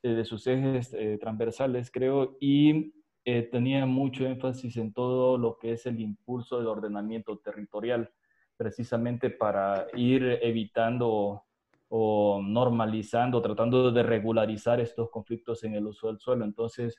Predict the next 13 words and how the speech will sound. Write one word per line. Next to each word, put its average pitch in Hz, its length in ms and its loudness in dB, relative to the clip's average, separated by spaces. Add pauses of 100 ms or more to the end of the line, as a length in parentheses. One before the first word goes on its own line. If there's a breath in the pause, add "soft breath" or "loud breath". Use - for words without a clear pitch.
(540)
pues 113 160 0
me 117 80 -2
gustaría 117 320 0
saber 127 240 -2
tu 127 80 -6
opinión, 127 460 -4
si 110 200 -8
has 113 360 -6
visto 120 300 -4
ese 113 140 -4
programa 117 440 -2
sectorial 123 760 -4
federal, 127 560 -2